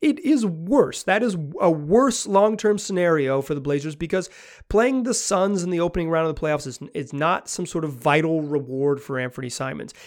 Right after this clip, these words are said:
It's just a chance to lose some games. Maybe the Allen Estate makes some money off the playoff gate. Maybe you get to go to a playoff game. Could be fun. Uh, I would enjoy it. I like playoff basketball. But, like, the long-term health of the franchise is better if they miss the playoffs. If they,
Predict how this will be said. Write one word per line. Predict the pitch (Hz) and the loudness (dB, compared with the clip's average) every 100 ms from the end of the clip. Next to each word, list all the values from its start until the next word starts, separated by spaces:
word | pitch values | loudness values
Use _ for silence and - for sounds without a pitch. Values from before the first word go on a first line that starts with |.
| - | -10
It's | - | -2
just | 220 202 | -2 -2
a | 208 | -2
chance | 180 170 - | 0 0 -2
to | 135 | -2
lose | 151 156 | -2 -2
some | 139 | -6
games. | 127 95 - - _ _ _ _ _ _ _ _ _ _ _ 147 | -8 -10 -14 -20 _ _ _ _ _ _ _ _ _ _ _ -2
Maybe | 143 151 151 135 147 | 0 0 -2 -4 -4
the | 143 147 160 | -4 -4 -6
Allen | 131 143 | -4 -4
Estate | - 143 | -2 -4
makes | 143 131 | -2 -8
some | 143 | -6
money | 127 127 123 | -6 -6 -6
off | 113 | -10
the | 113 | -12
playoff | 139 - - | -10 -10 -10
gate. | 156 143 - | -8 -6 -8
Maybe | - 135 131 | -10 -8 -6
you | 131 | -6
get | 127 | -6
to | 131 | -6
go | |
to | 127 | -8
a | 123 | -6
playoff | 135 127 123 | -4 -4 -4
game. | 127 117 - - - | -8 -8 -14 -20 -6
Could | 135 | -6
be | 120 | -4
fun. | - - - - - - | -10 -14 -18 -20 -20 -10
Uh, | 127 123 127 _ | -6 -6 -8 _
I | 156 175 | -4 -2
would | 262 | -2
enjoy | 123 113 110 | -4 -6 -4
it. | 160 | -2
I | |
like | 190 - | -2 -4
playoff | 127 131 | -8 -8
basketball. | - 131 - 165 185 - - | -8 -8 -8 -8 -8 -10 -4
But, | 214 | 4
like, | 214 190 - _ _ _ _ | 6 6 2 _ _ _ _
the | 202 185 | 6 10
long-term | 202 240 247 240 | 10 8 8 10
health | 233 226 | 8 8
of | 196 | 4
the | |
franchise | 196 175 160 135 | 6 4 4 -2
is | 127 | -4
better | - 160 170 | 4 8 8
if | 165 | 6
they | 160 | 4
miss | 156 - | 2 0
the | |
playoffs. | 123 139 131 - | -2 0 0 -4
If | - | -6
they, | 127 | -6